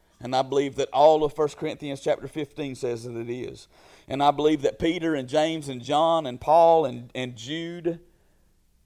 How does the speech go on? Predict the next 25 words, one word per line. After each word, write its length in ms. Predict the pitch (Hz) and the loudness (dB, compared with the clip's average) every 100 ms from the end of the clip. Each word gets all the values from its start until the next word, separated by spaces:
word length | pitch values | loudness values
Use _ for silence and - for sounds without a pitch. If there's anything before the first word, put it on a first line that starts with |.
| _ | _
said 360 | - - 165 143 | -16 2 4 4
that 120 | 135 | 2
it 140 | 131 131 | 0 -2
is, 640 | 131 - - - - - - _ - _ _ - | -4 -6 -12 -16 -16 -20 -20 _ -20 _ _ -6
and 160 | 147 | 4
I 80 | 160 | 4
believe 300 | 156 175 143 | 6 4 2
the 80 | 147 | 2
five 280 | 180 180 160 | 6 8 6
hundred 320 | 180 170 156 | 2 -4 0
witnesses 640 | 175 - 147 - 135 120 | 0 0 -6 -8 -8 -4
that 160 | 135 - | -6 0
saw 260 | 156 147 | 2 2
Jesus 520 | 131 151 143 113 120 | 0 -4 -4 -6 -12
said 360 | - 151 147 131 | -4 2 2 2
that 120 | 135 | 0
it 140 | 139 143 | 0 -4
is. 640 | 143 113 123 - - - _ _ _ _ _ _ _ _ _ _ _ _ _ _ _ _ _ _ _ _ _ _ _ _ _ _ _ _ _ _ _ _ _ _ _ _ _ | -4 -6 -8 -14 -14 -16 _ _ _ _ _ _ _ _ _ _ _ _ _ _ _ _ _ _ _ _ _ _ _ _ _ _ _ _ _ _ _ _ _ _ _ _ _
If 160 | - 156 | -8 -4
the 140 | 147 | -2
resurrection 680 | 135 170 175 175 175 165 151 | 4 6 6 4 4 4 -6
of 100 | 139 | -8
Jesus 460 | 127 151 143 127 113 | -6 -6 -6 -10 -10
is 200 | 120 - | -12 -12
true, 440 | - 156 117 110 | -8 -6 -6 -8